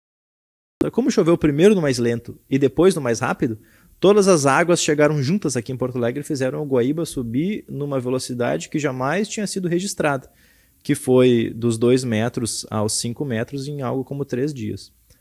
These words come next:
A título de comparação, na cheia de quarenta e um, a água ficou mais ou menos dez dias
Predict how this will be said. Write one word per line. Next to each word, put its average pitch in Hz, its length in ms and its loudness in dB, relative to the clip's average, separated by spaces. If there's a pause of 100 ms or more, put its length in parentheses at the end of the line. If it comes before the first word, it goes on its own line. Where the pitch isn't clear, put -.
(220)
A 104 80 -6
título 127 280 0
de 113 100 2
comparação, 131 680 0
na 151 160 -2
cheia 123 220 -2
de 120 100 -2
quarenta 127 380 0
e 127 80 4
um, 175 140 -2
a - 80 -8
água 139 260 0
ficou 147 260 -2
mais 147 300 0
ou 165 60 -2
menos 151 280 -4
dez 147 380 0
dias 123 500 -2